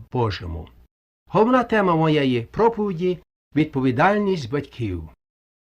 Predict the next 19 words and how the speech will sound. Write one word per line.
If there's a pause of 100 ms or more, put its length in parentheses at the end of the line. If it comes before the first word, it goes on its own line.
(160)
Проблема
підлітків
стала
такою (140)
важливою (140)
та
необхідною,
що
деякі
люди
втратили
всю
надію. (760)
Підлітки
доходять
до
нестями, (320)
грабуючи
доми,